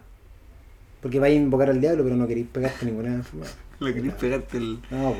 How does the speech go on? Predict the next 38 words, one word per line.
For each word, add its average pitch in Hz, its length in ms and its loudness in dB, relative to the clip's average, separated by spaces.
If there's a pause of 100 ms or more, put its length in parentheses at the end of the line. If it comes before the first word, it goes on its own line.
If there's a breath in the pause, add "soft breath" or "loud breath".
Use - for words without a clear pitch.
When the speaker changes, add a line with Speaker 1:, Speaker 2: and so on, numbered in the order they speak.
(140)
Speaker 2:
el 113 260 -2
de 113 60 -2
hepatitis 117 420 -2
B. 117 160 -4
Speaker 1:
<laughs> - 1600 -14
Tú 139 60 2
querés, 143 340 2
te, 143 300 4
cada 196 180 4
uno 220 140 6
ya 220 160 8
su 196 100 0
aguja, 190 540 6
su 165 180 -8
Joker, 180 520 2 (100)
su 147 160 -6
vela. 135 300 0 (280)
Speaker 2:
Ah, 196 760 4
pero 127 140 2
no 117 180 -2
es 156 140 -4
una 196 160 0
carta, 190 440 -4
son 120 220 -6
varias. 131 300 -2 (480)
Speaker 1:
Son, 127 360 0 (720)
no, 151 200 2
yo 160 80 4
creo 175 120 6
que 170 60 2
es 175 60 4
una 190 180 6
carta, 196 220 4
pero 170 120 2
varias 156 220 2
velas, 131 220 0 (200)
eso 139 200 -8
sí. - 160 -14